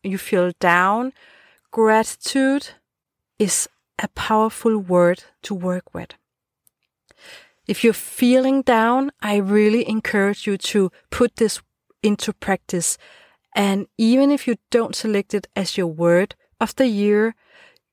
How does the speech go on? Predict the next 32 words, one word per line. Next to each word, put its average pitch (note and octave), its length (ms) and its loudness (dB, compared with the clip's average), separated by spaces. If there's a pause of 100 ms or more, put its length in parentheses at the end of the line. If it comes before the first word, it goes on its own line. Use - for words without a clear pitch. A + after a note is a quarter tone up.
(280)
use G#3 420 2
gratitude G#3 800 0 (140)
as G3 220 0
a F#3+ 120 -2
mantra F#3+ 540 -2 (100)
every G3 240 2
day F#3 440 2 (720)
to - 140 -2
live F3 320 2
by. F3 440 -2
You G3+ 140 -2
know, F3+ 140 4
check - 360 0
in A#3 280 0
with A3 200 -2
yourself G3+ 540 0
every F#3+ 260 0
morning. G3+ 640 -2 (260)
Ask F#3 300 0
yourself, G3+ 520 0 (260)
"What F3 440 -2 (120)
am G3 140 -2
I F#3 200 -2
grateful F#3 460 -2
for E3+ 260 -2
today? D3+ 580 -2 (1400)
What F3+ 220 2 (100)
am G3 160 2
I F#3 180 2
grateful - 460 -2
for D3+ 280 -4
today?" D#3 560 -2